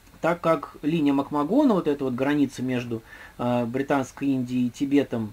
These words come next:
м, э, в районе Бутана и Бирмы, м, проходила значительно севернее линии границы, которая признавалась прежде,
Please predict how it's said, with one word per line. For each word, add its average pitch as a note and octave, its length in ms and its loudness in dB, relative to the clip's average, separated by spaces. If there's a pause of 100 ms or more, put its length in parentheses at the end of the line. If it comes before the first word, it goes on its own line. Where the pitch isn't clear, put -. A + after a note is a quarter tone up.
м, A2+ 400 -4
э, G#2+ 800 -4
в A2 40 -8
районе B2 360 -2
Бутана B2+ 880 -2 (300)
и C#3 120 -2
Бирмы, A#3 540 4 (280)
м, D3 140 -4
проходила E3 500 0
значительно D#3+ 480 -2
севернее C#3+ 600 4
линии C#3 280 4
границы, C#3 480 -2
которая B2+ 320 -2
признавалась C3 640 -2
прежде, A#3 560 2